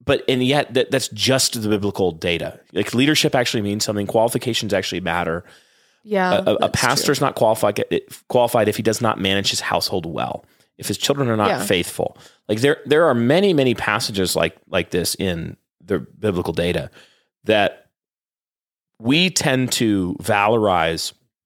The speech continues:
Speaker 1: authenticity. And by that, we just mean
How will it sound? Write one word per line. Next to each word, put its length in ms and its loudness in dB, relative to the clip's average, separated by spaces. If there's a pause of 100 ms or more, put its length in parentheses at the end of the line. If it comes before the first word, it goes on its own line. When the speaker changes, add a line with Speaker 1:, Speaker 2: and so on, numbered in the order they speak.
(440)
Speaker 1:
authenticity. 840 0
And 420 0 (160)
by 200 2
that, 200 2
we 80 2
just 240 0
mean 320 -2